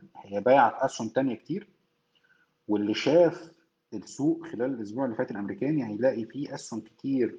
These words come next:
نزلت، والأسهم دي نزلت وهي رغم نتائج الأعمال الجيدة للشركات بتاعتها ورغم إن هي كانت بتطلع بقالها فترة طويلة، فدي مراكز هم حققوا فيها مكاسب. الشركات اللي نزلت دي،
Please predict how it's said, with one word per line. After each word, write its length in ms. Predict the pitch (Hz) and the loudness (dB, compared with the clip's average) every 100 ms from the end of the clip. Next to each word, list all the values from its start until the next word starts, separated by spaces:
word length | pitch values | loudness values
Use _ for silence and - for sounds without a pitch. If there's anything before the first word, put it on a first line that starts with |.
| - | -6
نزلت، 600 | 113 120 135 165 196 - _ _ _ _ _ _ _ _ - | 0 0 0 -4 -8 -14 _ _ _ _ _ _ _ _ -4
والأسهم 540 | 101 104 139 - 120 113 | -2 2 0 2 2 4
دي 180 | 139 | 4
نزلت 600 | 123 147 147 123 117 - - _ _ - | 6 4 4 2 0 -4 -18 _ _ -8
وهي 720 | 107 101 95 92 95 123 123 107 95 92 | 0 2 2 2 2 4 6 4 2 2
رغم 340 | 104 131 120 107 | 2 2 2 4
نتائج 240 | 120 123 | 2 2
الأعمال 320 | 110 104 117 | 0 -2 0
الجيدة 320 | 117 104 120 113 | 0 0 0 0
للشركات 440 | - 95 95 117 | -4 -6 -4 -4
بتاعتها 500 | 92 101 - - 107 | -2 -4 -4 -2 0
ورغم 260 | 104 117 107 | 2 0 -2
إن 80 | |
هي 80 | 110 | -4
كانت 180 | 110 98 | -4 -6
بتطلع 300 | 95 - 107 | -6 -4 -2
بقالها 180 | 107 113 | 0 -2
فترة 240 | 107 110 | -4 -6
طويلة، 280 | - 107 143 170 _ _ _ _ _ _ _ _ | -6 -6 -8 -14 _ _ _ _ _ _ _ _
فدي 340 | 98 92 156 | 2 6 8
مراكز 460 | 139 151 160 123 123 | 10 8 6 2 2
هم 140 | 139 | 2
حققوا 280 | - 127 135 | 2 -2 -2
فيها 160 | 139 | -2
مكاسب. 400 | 127 120 135 - _ _ _ _ _ _ _ | -4 -6 -8 -10 _ _ _ _ _ _ _
الشركات 540 | - 104 107 151 165 | -2 0 4 4 6
اللي 160 | 165 127 | 6 8
نزلت 400 | 135 165 139 123 | 8 6 6 0
دي، 500 | 110 139 143 107 | 4 6 8 6